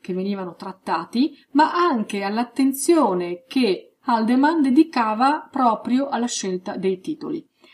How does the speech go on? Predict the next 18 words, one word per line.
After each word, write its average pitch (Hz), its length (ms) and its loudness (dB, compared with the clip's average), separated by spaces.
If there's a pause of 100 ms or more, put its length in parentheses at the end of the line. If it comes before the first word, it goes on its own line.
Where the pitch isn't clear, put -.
(140)
Haldeman 311 360 6
in 262 60 4
questo 254 240 -4
senso 311 300 -2
era 240 120 0
proprio 269 380 0
un 240 160 2
maniaco, 233 720 2
controllava 233 920 0 (280)
i 214 100 -2
dati 294 340 2
di 226 120 0
vendita 185 760 -4
del 185 180 -4
suo 233 360 0
catalogo 180 840 -4 (300)
con 240 180 2
costanza. 185 680 -4